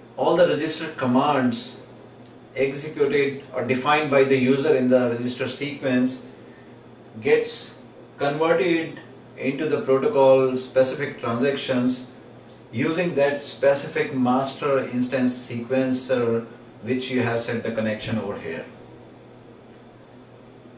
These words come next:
V I P also requires user to pass the right configuration handle within the transaction so that whenever transaction is randomized,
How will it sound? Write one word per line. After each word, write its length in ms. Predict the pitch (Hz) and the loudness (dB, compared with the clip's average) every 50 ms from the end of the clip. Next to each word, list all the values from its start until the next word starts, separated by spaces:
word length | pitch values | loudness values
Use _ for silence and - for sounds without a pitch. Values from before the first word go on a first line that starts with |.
| - - - 123 | -20 -20 -16 -6
V 180 | 139 170 196 | 0 4 4
I 160 | 214 220 226 | 6 6 4
P 180 | 226 226 220 208 | 2 2 4 6
also 380 | 180 170 170 170 - 202 170 147 | 8 8 6 6 4 2 2 0
requires 1000 | - - - 151 156 156 156 160 160 156 156 156 156 156 - - - - - - - - - - - - - - - - - - - - - | 0 -2 -2 2 4 6 6 8 8 8 8 8 6 6 2 -4 -8 -10 -12 -16 -20 -20 -20 -20 -20 -20 -20 -20 -20 -20 -20 -20 -20 -18 -12
user 680 | 117 120 127 143 147 147 147 156 156 151 151 151 147 147 | -6 -2 0 0 0 0 2 4 6 6 6 6 4 0
to 420 | 131 127 131 127 127 127 123 123 113 - - - - - - - - | -2 0 0 0 0 0 -2 -4 -6 -10 -14 -18 -20 -20 -12 -4 2
pass 380 | 127 135 143 147 147 147 - - | 2 4 4 4 2 2 0 2
the 460 | 139 131 131 131 127 127 127 123 - - - - | 4 6 8 8 8 8 6 2 -4 -8 -14 -12
right 380 | - 117 117 127 131 135 135 - | -6 0 4 4 4 4 4 0
configuration 720 | - 127 123 127 127 139 139 123 131 127 - 131 131 123 | -2 0 0 0 0 0 0 0 0 0 0 -2 -4 -6
handle 680 | 113 - 113 113 120 131 135 131 120 113 113 113 113 110 - - - - | -6 -6 -4 -2 0 2 4 4 4 4 2 0 0 -2 -6 -10 -12 -8
within 240 | 110 117 117 127 127 | -4 -2 0 0 2
the 160 | 127 120 - | 0 0 0
transaction 840 | - 120 113 113 117 135 139 139 139 - - 131 113 110 107 110 - - - - - - - - - - - - | -2 -4 -2 -2 0 0 0 -2 -2 -2 0 0 0 0 -2 -4 -6 -10 -16 -20 -20 -20 -20 -20 -20 -20 -20 -16
so 160 | - - 131 127 | -14 -8 -2 0
that 200 | 135 135 127 123 | 2 2 4 4
whenever 380 | 131 127 135 135 131 131 127 | 4 4 6 6 6 6 4
transaction 540 | - 123 120 123 131 131 127 - 135 123 - | 4 0 2 4 4 4 2 2 -6 -6 -4
is 240 | - 151 170 165 143 | 0 0 0 0 2
randomized, 800 | 143 131 123 123 131 127 127 123 117 113 113 113 117 - - | 0 0 2 2 2 4 2 2 2 2 2 2 0 -2 -6